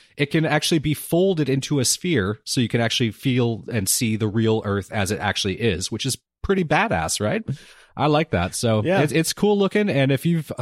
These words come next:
Speaker 1: <laughs> if you've never seen any of these alternative maps, prepare to have your mind blown. And I've included a link in the show notes from The West Wing, uh, the Gail Peters projection.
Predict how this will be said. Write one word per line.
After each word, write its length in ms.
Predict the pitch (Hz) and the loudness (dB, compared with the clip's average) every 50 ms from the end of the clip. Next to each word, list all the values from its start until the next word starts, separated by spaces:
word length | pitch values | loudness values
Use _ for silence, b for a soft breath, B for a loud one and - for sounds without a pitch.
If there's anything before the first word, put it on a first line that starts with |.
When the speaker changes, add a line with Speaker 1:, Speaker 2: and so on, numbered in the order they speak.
| - - - | -8 -8 -12
Speaker 1:
<laughs> 260 | - - _ _ - | -16 -20 _ _ -4
if 200 | - 180 151 - | -2 0 0 2
you've 160 | 240 240 - 220 | 2 0 2 2
never 240 | 208 190 190 190 | 2 2 2 0
seen 260 | - - - 170 165 156 | 0 0 0 0 2 2
any 160 | 143 147 147 | 2 2 2
of 60 | 131 | 2
these 160 | 131 120 123 | 0 0 0
alternative 580 | 120 120 120 - - 135 127 123 113 113 95 85 | 0 0 -2 -2 -2 -2 -2 0 0 -2 -2 0
maps, 400 | 95 98 104 107 - - - - 113 - | 0 2 2 0 0 -2 -6 -6 -6 -4
prepare 280 | - 135 113 120 139 139 | -4 -4 -2 0 0 0
to 80 | 131 | 2
have 160 | 123 127 123 110 | 2 2 2 0
your 120 | 113 101 | 0 0
mind 340 | 98 101 101 104 107 101 - | 2 2 2 2 0 -2 -2
blown. 400 | 95 98 98 98 104 113 131 131 B B B B B B B - | -2 -2 0 0 0 0 -2 -4 B B B B B B B -4
And 160 | 110 104 107 | -2 0 2
I've 80 | 107 107 | 2 2
included 420 | 110 101 - 160 165 165 160 123 | 0 0 0 0 2 2 2 2
a 60 | 120 | 2
link 280 | 117 120 127 127 - - | 4 4 2 2 0 0
in 140 | 123 120 113 | 0 0 2
the 80 | 113 | 2
show 220 | 101 - - 98 90 | 2 2 2 2 2
notes 280 | 90 92 101 - - | 2 2 0 0 -2
from 300 | - - 107 95 95 92 | -2 0 0 0 0 0
The 140 | 82 110 123 | 0 0 0
West 260 | 127 120 113 - - | 2 2 2 2 0
Wing, 320 | - 82 82 78 85 87 - | 0 -2 -2 -2 -4 -6 -6
uh, 140 | 98 92 90 | -4 -4 -2
the 140 | 82 98 87 | -2 -2 0
Gail 280 | - 95 101 107 113 - | 0 0 2 2 0 0
Peters 360 | - 135 117 104 104 101 - | 0 0 0 0 0 -2 -2
projection. 560 | - - 101 95 85 78 - - 90 87 87 | -4 -2 -2 0 -2 -2 -2 -2 -4 -4 -4